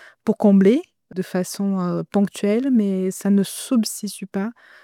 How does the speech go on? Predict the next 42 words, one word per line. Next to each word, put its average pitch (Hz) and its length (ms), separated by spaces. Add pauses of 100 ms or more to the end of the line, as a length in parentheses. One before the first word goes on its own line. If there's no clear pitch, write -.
(120)
ce - 160
qui 196 180
se - 80
passe 202 400
dans 190 160
une 190 220
salle 180 200
de 175 120
classe 190 420
quand 190 300
il - 20
y 185 40
a 180 60
des 185 280
élèves 175 300 (260)
et 202 100
des 185 220
enseignants 185 440
qui - 120
interagissent, 170 600
qu'il - 160
y - 20
a 165 40
une 170 80
équipe 196 440 (500)
qui - 160
est 160 40
là. 139 200 (500)
Première 190 380
chose. 247 480 (120)
Et 247 80
la 185 160
deuxième 208 440
chose, 269 300
c'est - 140
que 208 120
finalement, 226 680 (640)
on 202 160
se 190 60
disait 214 320
qu'avec 196 340
ce - 400